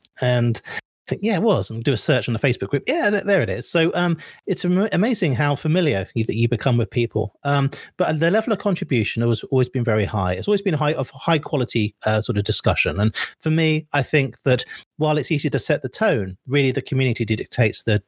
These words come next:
direction of a community. And myself and Jeremy's role is really just to curate that community. It's not really to be instructive or,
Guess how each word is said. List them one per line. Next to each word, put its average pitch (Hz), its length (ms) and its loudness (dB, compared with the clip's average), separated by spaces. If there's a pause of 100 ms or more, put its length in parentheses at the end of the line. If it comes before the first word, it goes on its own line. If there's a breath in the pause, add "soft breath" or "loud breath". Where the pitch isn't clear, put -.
(140)
direction 120 420 0
of 92 100 -2
a 95 60 -6
community. 92 580 2
And 110 220 2 (240 loud breath)
myself 147 360 0
and 127 120 -6
Jeremy's 156 480 0
role 104 300 0
is 123 160 -2
really 180 160 0
just 151 180 -4
to 156 80 -4
curate 117 500 -2
that 95 140 -6
community. 87 560 0
It's 90 140 -4
not 135 200 0
really 117 220 2
to - 120 -8
be 101 120 2
instructive 98 720 0
or, 90 160 0